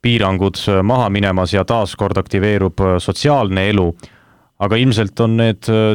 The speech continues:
digitaalsed variandid ikkagi siin, et, äh, jääda ja nad on, ütleme, üheks, äh, varuplaaniks, et tõesti, kui peaks elus selline sarnane pandeemia tekkima, siis vähemasti inimesed koheselt teavad, mida teha.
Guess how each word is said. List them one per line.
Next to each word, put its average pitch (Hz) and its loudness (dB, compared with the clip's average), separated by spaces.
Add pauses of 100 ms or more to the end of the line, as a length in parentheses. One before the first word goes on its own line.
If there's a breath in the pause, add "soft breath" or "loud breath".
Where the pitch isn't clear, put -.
digitaalsed 117 0
variandid 110 0
ikkagi 110 -2
siin, 131 2
et, - -6
äh, 110 2
jääda 117 2
ja 98 2
nad 104 0
on, 104 0
ütleme, 104 -2 (180)
üheks, 107 -2
äh, 107 2 (420 loud breath)
varuplaaniks, 139 0
et 95 -4
tõesti, 127 0
kui 117 2
peaks - -2 (360)
elus 104 0
selline 98 0
sarnane 101 -2
pandeemia 101 0
tekkima, 92 -2
siis 87 -4
vähemasti 101 -2
inimesed 98 -2
koheselt 104 -2
teavad, 131 0
mida 107 0
teha. 147 0